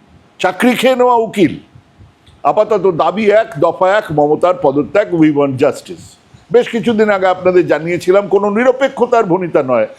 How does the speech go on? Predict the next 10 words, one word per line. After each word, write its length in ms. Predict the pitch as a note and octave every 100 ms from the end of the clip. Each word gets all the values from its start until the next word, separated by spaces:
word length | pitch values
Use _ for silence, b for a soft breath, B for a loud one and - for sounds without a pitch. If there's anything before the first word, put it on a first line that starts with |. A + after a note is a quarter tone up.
| B B
আমরা 260 | F3+ A3
যারা 260 | G#3 G3 F#3+
সাম্প্রদায়িকতা, 840 | F3 F3+ G3+ G3 G3 F3+ F3 E3+
স্বৈরতন্ত্রের 720 | D#3+ F3+ F3 F3+ D#3+ D3+ C#3+
বিরোধী, 480 | B2+ E3+ A3 G#3 G#3 - B B
আমরা 320 | - F3+ G3+ F#3+
যারা 240 | F#3 F3
দেশের 340 | D3+ D3+ D#3
বহুস্বর 600 | A#2+ D3 - - - F#3+
আর 80 | E3+